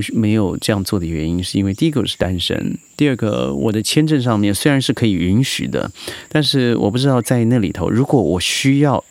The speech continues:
求援的时候，会不会有一些问题，因为毕竟我是一个人。第三个是因为我的车子必须要放在边境，所以我不放心，于是我就放弃了，呃，这个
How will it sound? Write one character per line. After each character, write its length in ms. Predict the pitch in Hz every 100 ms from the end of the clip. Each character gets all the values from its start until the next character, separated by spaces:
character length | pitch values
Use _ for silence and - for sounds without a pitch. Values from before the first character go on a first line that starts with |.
| _
求 260 | - 101
援 180 | 127 98
的 100 | 95
时 140 | 90 82
候， 100 | 82
会 160 | -
不 60 | 98
会 60 | 87
有 120 | -
一 60 |
些 180 | 85 -
问 180 | 98 101
题， 140 | -
因 140 | - 101
为 120 | 90
毕 100 | -
竟 100 | 87
我 80 | 85
是 160 | - 82
一 60 |
个 140 | 98 101
人。 200 | - - - - - -
第 80 | 123
三 220 | - 113
个 100 | 104
是 140 | 104
因 60 | 107
为 20 |
我 60 | 92
的 80 |
车 240 | 98 - 120
子 180 | - -
必 80 | 104
须 100 | -
要 60 | 95
放 120 | 92
在 120 | 90
边 260 | - 92 98
境， 180 | - - -
所 120 | -
以 40 |
我 40 | 69
不 140 | -
放 260 | - 85 85
心， 200 | - 82
于 120 | 98
是 220 | 101 107
我 180 | 98 90
就 160 | 107
放 240 | 95 - 110
弃 140 | -
了， 180 | 98 - - - - -
呃， 160 | 92
这 140 | 85 95
个 240 | 90 71